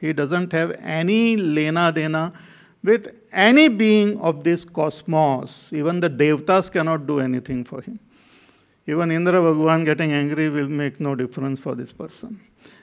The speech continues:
because they cannot touch him, they can touch his body। But that body is no longer his also, he doesn't have any identification। They cannot touch him।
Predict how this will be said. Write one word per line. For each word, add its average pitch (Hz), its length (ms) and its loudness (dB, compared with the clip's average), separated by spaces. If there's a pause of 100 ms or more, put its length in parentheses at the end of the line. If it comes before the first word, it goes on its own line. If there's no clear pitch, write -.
(140)
because 165 420 -2
they 160 260 0
cannot 160 460 -2
touch 151 280 -2
him, 139 520 -2
they 131 140 -4
can 147 260 -4
touch 143 240 -6
his 165 140 -4
body। 123 360 -4 (1160)
But 139 140 -6
that 143 200 -2
body 143 280 -2
is 156 120 -4
no 160 140 0
longer 151 340 0
his 135 280 -4
also, 120 320 -8
he 135 160 -8
doesn't 135 340 -4
have 139 140 -2
any 131 160 -2
identification। 131 960 -8 (680)
They 139 160 -4
cannot 156 420 -2
touch 147 300 -2
him। 135 520 -6